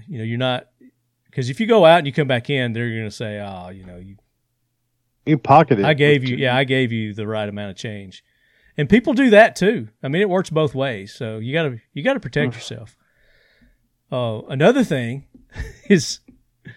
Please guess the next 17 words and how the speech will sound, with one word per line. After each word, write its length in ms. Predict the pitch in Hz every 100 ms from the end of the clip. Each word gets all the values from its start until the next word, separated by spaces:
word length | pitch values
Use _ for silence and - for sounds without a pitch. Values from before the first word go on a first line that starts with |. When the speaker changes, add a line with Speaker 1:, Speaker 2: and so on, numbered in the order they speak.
| _ _ _ _ _ _ _
Speaker 1:
when 160 | 170 175
you 100 | 180
go 300 | 175 185 190
into 720 | 185 180 190 180 170 160 151 - _ _ _ _ -
these 160 | 156
stores 340 | - 160 160 143
and 120 | 147
you 80 | 139
buy 180 | 151 147
products 540 | 156 151 147 151 -
that 500 | 135 131 127 - _ _ _ _ _ _
I, 240 | 135 139 135
I 100 | 156
bought 200 | 170 160
this 160 | 139
umbrella 460 | 139 127 117 107 98
for, 320 | - 107